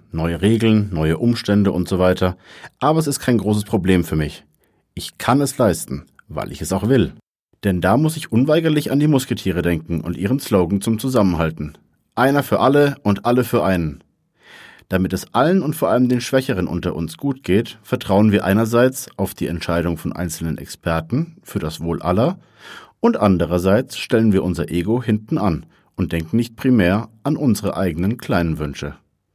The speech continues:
In den Medien hat man gesehen, dass vielen diese Einschränkungen und Maßnahmen zu weit gingen. Dass man überall seine Daten angeben musste oder sich per App absichern sollte,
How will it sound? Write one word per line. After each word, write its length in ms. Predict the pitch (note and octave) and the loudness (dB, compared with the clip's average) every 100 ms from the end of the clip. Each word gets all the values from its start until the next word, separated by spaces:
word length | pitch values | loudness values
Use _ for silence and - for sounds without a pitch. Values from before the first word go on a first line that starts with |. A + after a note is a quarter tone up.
| _ | _
In 140 | G#2+ | 2
den 160 | F2+ F2 | 2 4
Medien 320 | C#3 D#3+ E2+ | 4 2 0
hat 160 | E2 - | 0 0
man 140 | F2+ | 0
gesehen, 480 | E2 D#2+ F#2 B2 C#3 - - | 0 2 4 4 0 -8 -8
dass 180 | D#2+ D#3+ | -6 -4
vielen 360 | - F#3+ D3 | 0 2 2
diese 200 | F#2 E2 | 2 -2
Einschränkungen 520 | F#2 G2+ - G#2 C3+ | 0 -2 0 0 0
und 120 | D3+ G#2 | -2 0
Maßnahmen 580 | E2 D#2+ F2+ E2 F#2+ | 0 0 -2 0 0
zu 160 | A2+ - | -2 0
weit 200 | F2 D#2+ | 0 0
gingen. 380 | - D2+ D2 - _ _ _ | -4 -6 -8 -12 _ _ _
Dass 160 | - E2 | -8 -2
man 140 | F2 - | -2 2
überall 360 | G3 G3 - | 2 2 0
seine 180 | E2 D#2+ | 0 0
Daten 360 | D#2+ D#3 G3+ - | 2 2 2 0
angeben 460 | F2 D#2 D#2 D#2+ | 0 0 -2 -2
musste 360 | D#2 - D2 D2+ - | -4 -4 -8 -8 -8
oder 120 | D#2 | -8
sich 200 | - - | -8 -8
per 160 | - | -4
App 160 | G#3+ A2 | -2 -2
absichern 460 | - - C#3+ B2+ F#2+ | -4 -2 0 2 2
sollte, 380 | D#2+ D#2+ D2+ | 2 0 -4